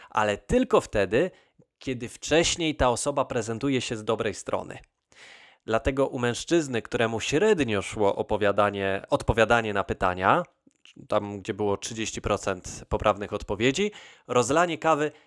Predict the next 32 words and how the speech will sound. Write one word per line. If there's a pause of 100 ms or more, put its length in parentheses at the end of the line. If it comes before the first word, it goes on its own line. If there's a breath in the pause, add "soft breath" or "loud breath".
(160 soft breath)
jeszcze
bardziej
psuło
wizerunek
w
oczach
badanych,
czyli
był
oceniany (240)
jako
jeszcze
mniej
kompeten-, (160)
kompetentny. (240 loud breath)
No
bo
okazywało
się,
że (420 loud breath)
nie
dość,
że
średnio
mu
idzie,
nie
dość,
że
przedstawił
nam
się